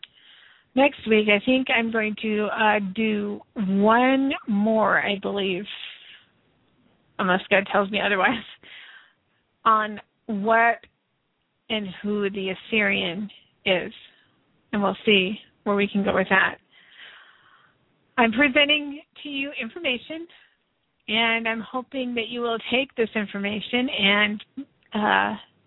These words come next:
study your scriptures, watch,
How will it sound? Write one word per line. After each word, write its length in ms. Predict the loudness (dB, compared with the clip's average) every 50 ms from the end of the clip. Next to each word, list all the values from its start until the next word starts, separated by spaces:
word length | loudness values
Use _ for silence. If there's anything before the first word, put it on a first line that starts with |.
| _ _ _ _ _ _ -20 -6 0
study 220 | 0 2 2 0
your 180 | -2 -4 -4 -6
scriptures, 520 | -6 -6 -6 -4 -4 -4 -4 -4 -4 -6 -8 _ _ _ _ _ _ _ _ _ _ _ _ _ _ _ _ _ _ _ _ _ _ -12
watch, 580 | -10 -8 -2 2 4 4 6 4 4 2 -4